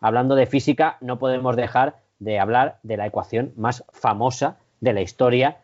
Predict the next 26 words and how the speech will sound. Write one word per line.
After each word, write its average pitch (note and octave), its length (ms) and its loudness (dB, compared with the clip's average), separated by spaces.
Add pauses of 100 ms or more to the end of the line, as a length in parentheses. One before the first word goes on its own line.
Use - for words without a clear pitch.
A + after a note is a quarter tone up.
(140)
de A2 80 -2
la F2 120 -4
física. - 520 -2 (220)
Camisetas, B2 880 -2 (180)
eh, B2 320 2
libros, C#3+ 680 4
en C#3 160 -2
cualquier C3 320 0
sitio. C3+ 260 0
Decía D3+ 280 4
Stephen F3+ 320 0
Hawking E3+ 460 -4 (400)
que, C3 420 2
mm, A#2 440 -6
su - 180 0
editor C3+ 340 2
le E3+ 100 4
dijo D#3 260 2
que F#3+ 120 2
no C#3+ 120 2
pusiera C#3+ 360 2
ninguna C3+ 320 2
ecuación C3 400 2
en B2 160 0
su A2+ 180 -2
libro B2 340 4